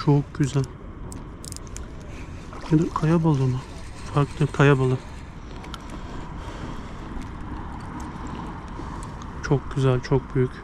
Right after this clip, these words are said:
Bunu yiyenler var arkadaşlar, bilmiyorum. Ben yemeyeceğim. Hemen bunu suya iade edeceğim.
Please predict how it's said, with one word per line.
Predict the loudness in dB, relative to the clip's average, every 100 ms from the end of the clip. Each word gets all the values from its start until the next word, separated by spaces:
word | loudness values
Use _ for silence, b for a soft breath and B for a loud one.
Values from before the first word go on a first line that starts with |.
| -10 -12 -12 B B B B 2
Bunu | 8 8
yiyenler | 8 8 8 8
var | 8 6
arkadaşlar, | 6 4 4 4 4
bilmiyorum. | 8 8 8 8 6 6
Ben | 6
yemeyeceğim. | 8 8 6 6 2 0 -10 -10 -8 -6 -6 -10 -4 6
Hemen | 8 8
bunu | 8 6
suya | 4 4 6
iade | 6 6 4
edeceğim. | 2 0 0